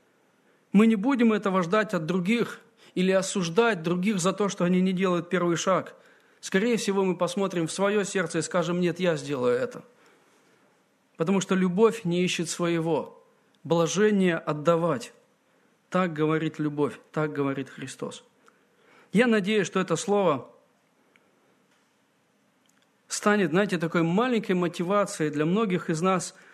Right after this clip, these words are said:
сделать шаг к примирению, сделать шаг к общению,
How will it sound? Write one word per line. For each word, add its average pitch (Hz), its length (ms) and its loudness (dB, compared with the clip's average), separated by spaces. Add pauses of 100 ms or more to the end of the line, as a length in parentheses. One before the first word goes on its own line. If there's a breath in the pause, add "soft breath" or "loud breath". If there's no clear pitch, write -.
(220 loud breath)
сделать 185 400 0
шаг 190 280 -2
к - 40 -20
примирению, 170 600 -2 (1500 soft breath)
сделать 196 480 2
шаг 214 340 0
к - 60 0
общению, 151 580 -2